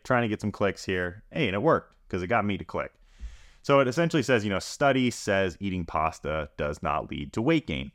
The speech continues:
If you are someone who's been a watcher of the show for a while, chances are you're pretty in the know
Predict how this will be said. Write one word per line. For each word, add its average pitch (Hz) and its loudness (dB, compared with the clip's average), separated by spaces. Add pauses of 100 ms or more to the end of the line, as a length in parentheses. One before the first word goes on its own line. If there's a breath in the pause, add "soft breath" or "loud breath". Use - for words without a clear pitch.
(100)
If 165 0
you 165 -2
are 143 2
someone 139 -2
who's 107 -2
been 110 0
a 98 -2
watcher 104 0
of 87 -4
the 87 -2
show 104 0
for 90 0
a 82 0
while, 120 2
chances 113 -4
are 117 2
you're 92 -2
pretty 135 -4
in 117 0
the 98 -2
know 87 0